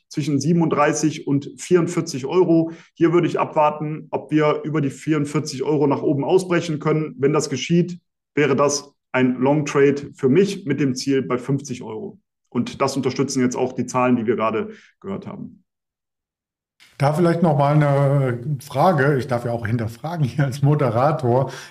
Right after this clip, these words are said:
Speaker 2: Wenn da so viel Gewinn gemacht wird bei R W E, hat man da keine Angst vor der Abschöpfung von Zufallsgewinnen durch die Regierung?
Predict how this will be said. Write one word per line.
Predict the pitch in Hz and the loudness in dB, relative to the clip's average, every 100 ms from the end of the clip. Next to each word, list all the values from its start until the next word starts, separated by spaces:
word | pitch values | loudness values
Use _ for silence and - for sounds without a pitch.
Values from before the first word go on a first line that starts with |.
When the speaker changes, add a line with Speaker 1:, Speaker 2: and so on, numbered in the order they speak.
| - 123 | -8 0
Speaker 2:
Wenn | 135 | 2
da | 185 | 4
so | 147 | 2
viel | 139 175 | 2 2
Gewinn | 139 127 254 | 2 2 4
gemacht | 175 156 151 | 2 2 0
wird | 156 | 0
bei | 135 127 | 0 0
R | 139 139 | 0 0
W | 135 | 0
E, | 160 220 | 2 2
hat | 127 147 | 2 0
man | 131 | -2
da | |
keine | 131 - 139 135 | -2 0 0 2
Angst | 165 185 - | 0 0 0
vor | 147 143 | 2 2
der | 135 127 - | 2 -2 -4
Abschöpfung | 139 - _ - 143 - 139 117 | -6 -6 _ -2 -2 0 -2 0
von | 127 113 | -4 -4
Zufallsgewinnen | - 123 135 139 - 143 147 | -6 -2 -2 -2 -2 0 2
durch | 135 123 | 0 -4
die | 127 | -6
Regierung? | 117 113 127 180 180 | -6 -4 -4 -6 -8